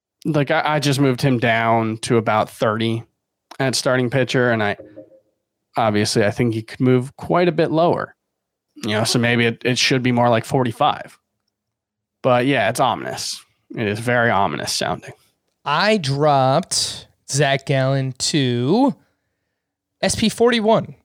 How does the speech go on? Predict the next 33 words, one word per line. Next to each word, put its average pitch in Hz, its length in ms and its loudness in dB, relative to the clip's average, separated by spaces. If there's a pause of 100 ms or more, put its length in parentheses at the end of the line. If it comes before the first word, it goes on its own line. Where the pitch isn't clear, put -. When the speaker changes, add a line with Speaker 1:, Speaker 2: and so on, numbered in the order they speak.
(140)
Speaker 2:
So 127 420 0
Speaker 1:
Yeah, 143 160 0
I 139 60 2
just 139 140 -4
moved 143 180 0
him 131 120 0
to 120 60 -10
forty-four 80 540 -2
as, 73 180 -4
as - 360 -4
we - 80 -8
were - 100 -10
talking. - 360 -4
I - 40 -6
think 104 200 -6
that - 140 -2
Speaker 2:
Yeah. - 40 -10
Speaker 1:
makes - 200 -10
more - 160 -6
sense. - 320 -10
Speaker 2:
I 165 60 0
put 190 140 0
him 160 100 -2
right 170 180 0
behind 160 260 -2
Steven 143 240 -2
Strasburg, 175 560 0
Freddie 156 220 0
Peralta, 151 420 0
Kyle 135 280 -2
Hendricks, 143 480 -2
Zach 123 280 -2
Plesac. 123 520 -2